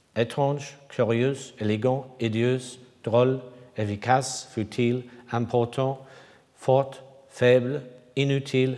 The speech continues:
intelligents et total-, totalement folles.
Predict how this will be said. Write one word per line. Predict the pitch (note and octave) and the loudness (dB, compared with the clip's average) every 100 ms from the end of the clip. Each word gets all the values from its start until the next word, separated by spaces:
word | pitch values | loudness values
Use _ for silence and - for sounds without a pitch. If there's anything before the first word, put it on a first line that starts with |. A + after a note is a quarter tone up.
| - B2 | -8 -4
intelligents | B2+ - B2+ A#2+ A#2 B2 A#2+ - | -4 0 2 2 2 -2 -4 -8
et | A2 | -8
total-, | - - D#3 D#3 C3 B2+ B2+ - | -6 0 0 0 -2 0 -4 -2
totalement | - E3 D3 C3+ B2 A#2+ | 2 2 2 0 0 -2
folles. | - G2+ F#2+ | -2 0 0